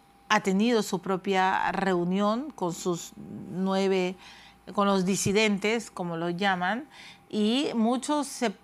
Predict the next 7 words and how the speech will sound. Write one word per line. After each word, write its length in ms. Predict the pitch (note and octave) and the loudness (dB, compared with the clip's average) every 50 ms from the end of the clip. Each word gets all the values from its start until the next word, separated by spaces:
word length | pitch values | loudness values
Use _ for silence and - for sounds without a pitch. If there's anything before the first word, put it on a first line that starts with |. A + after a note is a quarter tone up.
| - - | -16 -10
muchos, 600 | C#3+ F#3 G#3 A3 A#3+ C4 A3+ - C#4 C4+ A#3+ - - | -4 -2 0 0 0 0 0 0 0 -2 -2 -2 -4
en 120 | - G#3 G#3+ | -2 0 0
muchas 240 | A#3 A#3 - C4+ | 0 0 -2 -4
columnas, 500 | - - A#3 A3+ A#3 G#3+ G#3 G3 G3+ G3+ | -2 0 0 0 0 0 0 -2 -2 -4
congresista 500 | - - F3 F3 F3+ F3+ G3+ G3 F#3+ G#3+ | -6 -6 -6 -6 -6 -4 -6 -4 -4 -4
Cheput, 440 | G#3 - G#3 F#3+ - G3 G3 G3 G3+ - - - - - - - - - - - | -4 -4 -6 -6 -4 -2 -2 -2 -4 -8 -16 -20 -20 -20 -20 -20 -20 -20 -12 -6
em, 920 | - E3+ E3+ E3 E3+ E3+ E3 E3+ E3+ E3+ E3+ E3 E3 D#3+ E3 E3 D#3+ - | -4 -2 -2 -2 -2 -2 -4 -6 -6 -8 -8 -8 -8 -10 -10 -10 -12 -12